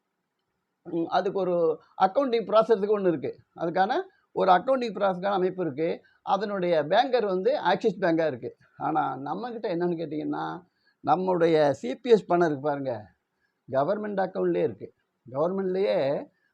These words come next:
அதாவது பப்ளிக் அக்கவுண்ட், கவர்மெண்ட் அக்கவுண்ட்ங்கிறது கன்சாலிடேட்டட் ஃபண்டு, கண்டிஜென்சி ஃபண்டு, பப்ளிக் அக்கவுண்ட்டும்பாங்க. இந்த சி பி எஸ் வகை நம்ம வெளியில இல்ல,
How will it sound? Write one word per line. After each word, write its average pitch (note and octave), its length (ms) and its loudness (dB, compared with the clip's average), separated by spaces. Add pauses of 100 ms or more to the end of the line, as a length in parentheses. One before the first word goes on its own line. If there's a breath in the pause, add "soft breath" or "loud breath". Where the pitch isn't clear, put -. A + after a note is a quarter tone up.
அதாவது E3+ 460 -4
பப்ளிக் G#3 380 -4
அக்கவுண்ட், F#3 320 -4
கவர்மெண்ட் F#3+ 420 0
அக்கவுண்ட்ங்கிறது F#3 540 -4
கன்சாலிடேட்டட் F#3 800 0
ஃபண்டு, G3+ 320 -6
கண்டிஜென்சி G#3 600 -6
ஃபண்டு, G3+ 360 -6
பப்ளிக் G3 320 -2
அக்கவுண்ட்டும்பாங்க. E3 680 0 (380)
இந்த F#3 480 4
சி C#4+ 240 -4
பி - 160 -4
எஸ் A#3 180 4
வகை E3 340 2 (460)
நம்ம E3 220 0
வெளியில A3+ 340 2
இல்ல, E3+ 560 4